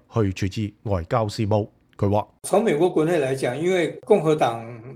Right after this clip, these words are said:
Speaker 2: 的表現並不如預期嘛，啊，這使得拜登可以在某些國內的議題上，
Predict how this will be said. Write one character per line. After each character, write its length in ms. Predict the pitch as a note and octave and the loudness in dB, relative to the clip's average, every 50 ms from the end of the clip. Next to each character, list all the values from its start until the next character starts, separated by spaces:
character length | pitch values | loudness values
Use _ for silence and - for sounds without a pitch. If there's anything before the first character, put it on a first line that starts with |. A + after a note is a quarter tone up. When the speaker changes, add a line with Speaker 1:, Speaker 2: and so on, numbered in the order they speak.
| B2+ - - | -18 -8 -4
Speaker 2:
的 280 | D#3+ C#3 C3 C3 C3 | -4 -2 -2 -4 -6
表 260 | C3 C3 D#3 C#3+ A#2 | -6 -2 -2 -2 -2
現 340 | A#2+ - G#3 F3+ D3+ D#3 D#3 - | 2 4 4 4 4 0 -4 -4
並 160 | F#3+ F#3 E3 | -2 -2 0
不 80 | D#3 E3 | 0 0
如 180 | D3+ C#3 C#3 | 0 0 -2
預 160 | D3+ D#3+ C#3+ B2+ | -4 -6 -8 -10
期 300 | - - - - B2+ B2 | -10 -10 -10 -12 -14 -14
嘛， 140 | B2+ B2+ | -14 -12
啊， 280 | B2 - - B2+ A#2 - - | -12 -10 -10 -10 -10 -10 6
這 160 | - A3+ G3+ | 8 10 10
使 200 | G3+ - - - | 10 8 2 -2
得 100 | - E3 | -2 0
拜 200 | D#3+ - G3 E3+ | 4 4 4 4
登 320 | E3 E3+ E3+ E3 E3+ E3 D#3+ | 4 2 0 0 0 -4 -4
可 140 | - E3 D#3+ | 0 2 2
以 180 | D#3 C#3 C3 | 2 2 0
在 420 | B2 - F3+ D#3+ D3 C#3+ C3+ C#3 C3+ - _ _ _ _ _ | -2 0 2 2 4 2 0 -2 -6 -12 _ _ _ _ _
某 260 | - C3+ C3+ C3+ B2+ | -12 -10 -8 -8 -6
些 220 | A#2 - F#3 F3+ G3+ | 0 2 2 2 4
國 180 | - C#3+ D3 | 4 4 4
內 180 | F3+ G3+ F#3+ E3 | 4 4 2 2
的 80 | D#3+ | 0
議 140 | D3+ D#3 D#3 | -2 -4 -6
題 140 | - B2+ B2+ | -8 -8 -8
上， 280 | B2+ - D3+ C3 B2+ | -4 -4 -4 -4 -6